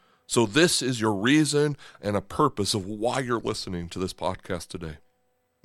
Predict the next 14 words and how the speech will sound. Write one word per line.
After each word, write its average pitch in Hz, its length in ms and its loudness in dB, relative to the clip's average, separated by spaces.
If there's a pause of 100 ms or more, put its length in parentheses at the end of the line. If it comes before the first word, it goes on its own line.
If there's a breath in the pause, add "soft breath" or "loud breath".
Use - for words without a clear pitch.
(320)
You 143 260 2
are 123 220 10 (240 loud breath)
listening 107 480 6
to 92 100 -8
say 92 220 2
yes 98 580 0 (340 soft breath)
to - 120 -4
Emmanuel, 95 640 -2 (520 soft breath)
the 90 120 -4
God 104 400 4
who 92 200 -4
is 90 140 -2
with 90 240 -6
us - 240 -12